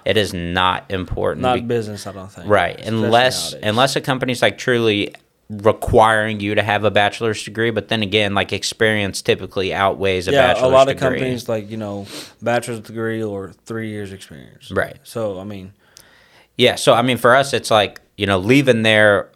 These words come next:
Speaker 1: leaving college was probably, like, the biggest thing that ended up changing my life, because from there, I automatically, when I left college, I got a sales job, first true sales job, right? So my first true sales job, I was working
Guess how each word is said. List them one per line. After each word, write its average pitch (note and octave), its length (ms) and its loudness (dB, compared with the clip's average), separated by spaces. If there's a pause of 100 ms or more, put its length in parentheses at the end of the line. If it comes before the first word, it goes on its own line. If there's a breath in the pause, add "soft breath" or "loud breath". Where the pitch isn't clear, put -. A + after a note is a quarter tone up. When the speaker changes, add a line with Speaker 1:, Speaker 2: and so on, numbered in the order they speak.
Speaker 1:
leaving C#3 380 0
college G#2 380 0
was G#2 120 -4
probably, G#2 300 2
like, G2 140 2
the G2+ 80 -4
biggest F#2 360 -2
thing F2+ 220 -2
that F2+ 140 -4
ended F2+ 200 -6
up F2 140 -8
changing F2+ 260 -6
my F2 120 -4
life, F2+ 320 -4
because F#2 480 -2 (340 loud breath)
from G#2 280 0
there, A2 580 4 (240)
I G2 220 -2 (120)
automatically, G#2+ 920 0
when F#2 160 -4
I F2 80 0
left G#2+ 340 0
college, F#2 320 2
I F#2 80 -4
got G#2+ 380 0
a A2 40 0
sales F#2+ 440 0
job, F2+ 440 -4 (120)
first - 500 2
true B2 320 -2
sales F2 420 0
job, C2+ 300 -10
right? G2 300 -6
So G2+ 320 0 (340 loud breath)
my - 80 0
first C#3 320 4
true B2+ 220 0
sales A2 340 0
job, A2 260 2
I G#2+ 60 2
was G#2 160 0
working G#2+ 400 0